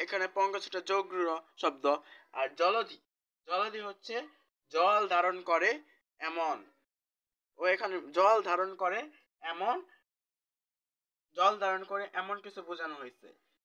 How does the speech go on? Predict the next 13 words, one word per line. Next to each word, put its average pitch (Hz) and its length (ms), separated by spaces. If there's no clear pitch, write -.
কিন্তু 247 460
এখানে 190 400
জল 170 180
ধারণ 190 240
করে 196 120
না 180 80
বোঝায় 175 300
পুরো 196 180
একটা 226 160
সমুদ্রকে 208 680
বোঝানো 147 320
হয়েছে। - 260
আরেকটা 214 280